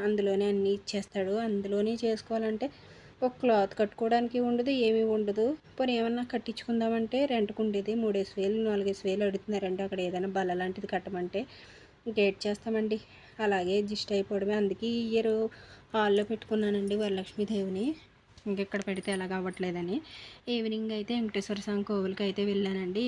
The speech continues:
ఇక్కడ ఏంటంటే ఇదిగోండి ఇలా దీపాలు పెట్టి స్వామివారి ముందు, ఆ,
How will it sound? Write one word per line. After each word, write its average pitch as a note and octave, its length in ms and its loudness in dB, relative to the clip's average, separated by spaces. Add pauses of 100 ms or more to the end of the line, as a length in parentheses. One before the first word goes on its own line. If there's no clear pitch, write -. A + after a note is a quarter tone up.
ఇక్కడ A3 260 -6
ఏంటంటే G#3+ 400 -2
ఇదిగోండి G3 340 -2 (2000)
ఇలా B3 220 -2
దీపాలు G#3+ 460 2
పెట్టి B3 280 -2 (600)
స్వామివారి G3 580 0
ముందు, G3+ 260 0 (640)
ఆ, - 20 0